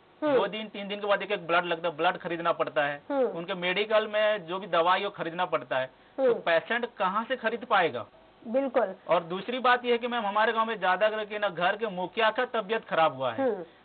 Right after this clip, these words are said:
Speaker 2: तो उन लोग अगर छह महीना, तीन महीना आके hospital में admit हो जाएंगे, उनके परिवार को कौन देखेगा, कौन भरण पोषण करेगा?
Speaker 1: बिल्कुल। राकेश जी, क्या कोई
Speaker 2: ये
Speaker 1: ऐसी
Speaker 2: समस्या
Speaker 1: योजना है
Speaker 2: है।
Speaker 1: सरकार के पास कि अगर मुखिया ही इस बीमारी से ग्रसित है तो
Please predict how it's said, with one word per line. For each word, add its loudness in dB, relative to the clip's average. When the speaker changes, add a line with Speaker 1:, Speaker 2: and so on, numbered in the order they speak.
Speaker 2:
तो -6
उन -4
लोग 4
अगर 2
छह -2
महीना, 0
तीन -8
महीना 0
आके 2
hospital 2
में -4
admit -2
हो -4
जाएंगे, -4
उनके -2
परिवार 2
को -6
कौन -6
देखेगा, -6
कौन -4
भरण 0
पोषण -6
करेगा? -4
Speaker 1:
बिल्कुल। 4
राकेश 2
जी, 2
क्या 2
कोई 0
Speaker 2:
ये -6
Speaker 1:
ऐसी 2
Speaker 2:
समस्या 0
Speaker 1:
योजना 0
है 2
Speaker 2:
है। 4
Speaker 1:
सरकार 0
के -6
पास 0
कि -6
अगर 0
मुखिया 2
ही 0
इस -6
बीमारी 0
से -4
ग्रसित 0
है 0
तो -2